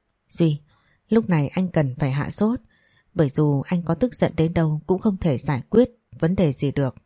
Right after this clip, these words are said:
Nếu anh muốn xử lý tôi, thì cứ đợi anh khỏe lại rồi xử lý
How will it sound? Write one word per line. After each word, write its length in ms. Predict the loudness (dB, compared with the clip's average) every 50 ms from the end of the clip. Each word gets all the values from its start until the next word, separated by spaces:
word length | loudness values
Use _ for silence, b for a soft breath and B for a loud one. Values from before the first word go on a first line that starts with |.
| _ _ _ _ _ _ _ _ _ _ _ _ -2
Nếu 160 | 2 2 2
anh 220 | 2 2 0 2 2
muốn 220 | 2 2 2 0
xử 220 | 0 0 0 2 2
lý 160 | 2 0 0
tôi, 320 | 2 2 2 2 0 -2 b b b b b b b b b
thì 100 | -2 0
cứ 140 | 2 2 2
đợi 280 | 2 2 2 2 0
anh 160 | 0 -2 -4 -2
khỏe 260 | 0 0 0 0 0
lại 240 | 0 -2 -2 -2 -2
rồi 160 | -2 -2 -2
xử 240 | 0 0 -2 0 0
lý 340 | 2 2 2 0 0 -2